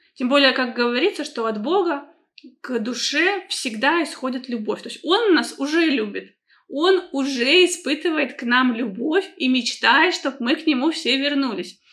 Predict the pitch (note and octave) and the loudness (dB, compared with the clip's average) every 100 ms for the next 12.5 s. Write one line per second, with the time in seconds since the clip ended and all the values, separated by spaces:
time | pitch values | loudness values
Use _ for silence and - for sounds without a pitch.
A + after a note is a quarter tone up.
0 | - - - - _ _ - A3 G#3+ A#3+ | -20 -20 -20 -20 _ _ -8 -6 -2 0
1 | C4 E4 D#4+ C4 B3 A3+ - A3 B3 B3 | 4 4 4 0 2 2 -2 -6 0 0
2 | A3 G#3+ - G#3 G3+ A3+ A#3+ G#4 B4 - | 0 -2 -2 -4 -2 2 4 4 0 -6
3 | C#4 F4 - A3 A3 B3 B3+ - G#3+ G#3 | -4 -2 -4 -6 -4 -2 -2 -6 -8 -8
4 | G#3+ G3+ G3+ - G4 A4 G4+ E4+ D#4+ C#4+ | -8 -8 -10 -4 -2 0 0 -2 -4 -4
5 | D4 D4+ D4 C#4+ C4+ C4+ C#4 B3 B3+ A#3+ | -4 -4 -4 -4 -6 -6 -6 -4 -4 -4
6 | A#3 A#3 - - B3 A#3+ B3 A#3+ A#3 A3 | -4 -6 -20 -12 -10 -4 -2 -2 -4 -8
7 | - A3+ A3 - A3+ G#3+ G#3 G#3 A#3+ G#3+ | -6 -6 -6 -6 -6 -4 -6 -8 -4 -2
8 | G#3 G3 F#3+ G#3+ G#3 F#4+ G#4 F#4+ _ _ | -2 -4 -10 -8 -2 -2 -2 -8 _ _
9 | _ A#3 A#3+ A3+ G#3+ G#3+ A3 A#3+ A#3+ A#3 | _ -6 -4 -4 -6 -8 -4 -2 -4 -6
10 | - A3+ A3 G#3+ G3+ G3 D4 F#4+ F4 - | -10 -6 -4 -4 -6 -4 -2 -2 -4 -8
11 | A#3 A#3+ D4+ D#4+ D4 A#3+ C4+ A3 C4 C4 | -2 0 2 2 0 -4 -4 -2 -2 -2
12 | A#3+ A3+ G#3+ B3+ F4+ | -4 -6 -4 -2 -4